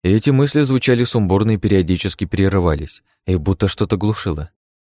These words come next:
На всякий случай решил разъяснить своему новому товарищу положение дел, но та лишь тихонько слушала, а затем ее стало клонить в сон. «Это один из побочных эффектов приручения?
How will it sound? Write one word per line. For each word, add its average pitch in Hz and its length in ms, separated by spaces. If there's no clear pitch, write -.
На 85 120
всякий 87 260
случай 98 320
решил 90 340
разъяснить 90 540
своему 82 320
новому 82 380
товарищу 90 480
положение 85 580
дел, 82 220
но 120 240
та 156 120
лишь 156 180
тихонько 131 400
слушала, 95 480
а - 80
затем 87 340
ее 80 220
стало 98 300
клонить 85 400
в - 80
сон. 80 320
«Это 85 320
один 85 300
из 85 100
побочных 90 580
эффектов 87 440
приручения? 87 760